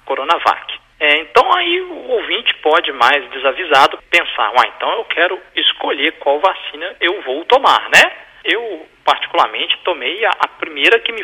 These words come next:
foi oferecida, né, Sodré? Foi a Coronavac, era a que tava disponível, e óbvio que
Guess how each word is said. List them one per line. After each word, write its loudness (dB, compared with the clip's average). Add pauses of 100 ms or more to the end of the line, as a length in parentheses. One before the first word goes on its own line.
foi -4
oferecida, -4
né, -4
Sodré? -4
Foi 0
a 0
Coronavac, -6
era -4
a -12
que -20
tava -8
disponível, -12
e -6
óbvio 0
que -8